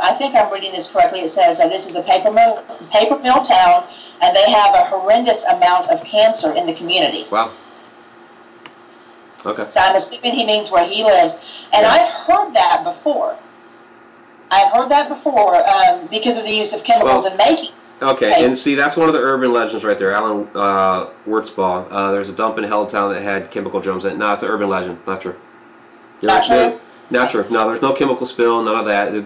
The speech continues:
Speaker 2: One of the big urban legends is that there is a chemical spill, chemical drums, and all, you know, it made the place toxic, and they booted people out, and the kids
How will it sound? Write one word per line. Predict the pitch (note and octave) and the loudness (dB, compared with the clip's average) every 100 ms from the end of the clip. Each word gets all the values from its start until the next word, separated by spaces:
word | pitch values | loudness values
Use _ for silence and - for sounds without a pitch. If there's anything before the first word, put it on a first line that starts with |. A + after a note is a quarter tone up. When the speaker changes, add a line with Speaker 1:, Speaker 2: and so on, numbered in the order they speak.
| G#2 | -10
Speaker 2:
One | G2 A2 | -6 -4
of | |
the | A#2+ | -2
big | A#2+ A2 | 0 0
urban | A2 A2+ | -2 -4
legends | G2+ G2 F#2+ G2+ | -4 -4 -4 -6
is | F#2 | -4
that | G2 F#2+ | -6 -4
there | F#2+ | -6
is | G2 | -6
a | G2 | -6
chemical | G#2 G2 F#2+ | -8 -8 -8
spill, | - F#2 F#2 | -6 -4 -4
chemical | F2+ F#2+ G2+ | -6 -10 -8
drums, | F#2+ F#2 F#2+ F#2 | -6 -4 -4 -6
and | F#2 | -6
all, | F2+ F#2 F#2 - - - | -6 -8 -12 -20 -20 -14
you | F#2 | -8
know, | F2+ F#2 | -6 -6
it | - F#2 - - | -6 -8 -12 -18
made | E2+ G2+ G2+ | -10 -6 -6
the | - | -8
place | G#2+ G#2 | -6 -6
toxic, | - - G2+ G2 - G2 G2 | -8 -4 -2 -2 -4 -8 -6
and | F#2 | -8
they | |
booted | F2 G2 G2+ | -6 -6 -6
people | G#2+ G2+ F#2+ | -6 -8 -4
out, | F#2 F#2+ F#2+ | -2 0 -2
and | F#2 | -4
the | F2+ | -8
kids | F#2+ | -10